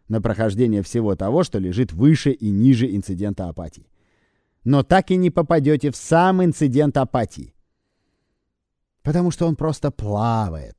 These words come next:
там. Так что вы находите бейсик инциденты, которые вам нужно пройти, чтобы разрядить эту апатию.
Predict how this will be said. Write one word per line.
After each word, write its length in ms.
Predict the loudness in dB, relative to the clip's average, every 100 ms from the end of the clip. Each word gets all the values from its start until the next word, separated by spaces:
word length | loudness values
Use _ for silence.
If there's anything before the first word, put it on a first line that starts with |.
| _
там. 180 | -20 -20 _ _ _ _ _ _ _ _ _ _ _ _ _ _ _ _ -4
Так 160 | -2
что 160 | 0 2
вы 160 | 4
находите 520 | 4 2 2 0 0 -4
бейсик 500 | 2 2 2 -2 -4
инциденты, 640 | -4 -4 -4 -2 -2 -4
которые 400 | -6 -6 -4 -4
вам 180 | -4 -4
нужно 260 | -6 -8
пройти, 500 | -8 -8 -8 -6 -6 -8 _ _ _
чтобы 320 | -2 0 2
разрядить 540 | 2 2 0 0 -2
эту 260 | -4 -4 -4
апатию. 480 | -4 -8 -10 -18